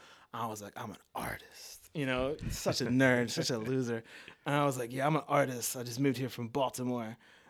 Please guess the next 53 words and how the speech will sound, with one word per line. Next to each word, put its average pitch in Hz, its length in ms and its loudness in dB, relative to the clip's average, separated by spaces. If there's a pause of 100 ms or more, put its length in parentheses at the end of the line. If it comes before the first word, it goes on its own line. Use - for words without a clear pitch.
(140)
And 123 160 -2
she 143 160 2
was 135 160 0
like, 117 180 -6
"Oh, 143 100 2
yeah? 220 260 4
What 247 120 -2
kind 247 160 4
of 160 80 6
art 233 160 8
you 240 160 4
do?" 127 260 2
She's 127 160 -6
like, 123 160 -4
"I 170 100 -4
should," 156 320 -2
she's 151 280 -6
like, 123 460 -6
"Uh, 131 320 -6
I'd 151 100 -6
like 175 140 -4
to 156 80 -6
come 175 220 -2
and 147 100 0
see 196 240 -2
it 240 80 -4
sometime." 123 540 -4 (480)
And 110 100 -8
I 127 60 -4
was 147 200 -4
like, 139 200 -2
"Yeah, 277 180 4
yeah, 277 240 0
no, 247 340 0
no 233 140 0
worries. 226 460 -2
Let's 170 140 -6
do 208 220 -2
this." 156 360 -4
And 143 80 -6
we 139 80 -2
started 240 240 0
hanging 208 240 2
out, 180 180 2
and 165 80 -2
we 165 80 -2
were 170 60 0
hanging 170 180 2
out 170 120 0
for, 170 100 0
like, 165 160 2
a 156 80 6
week. 143 460 4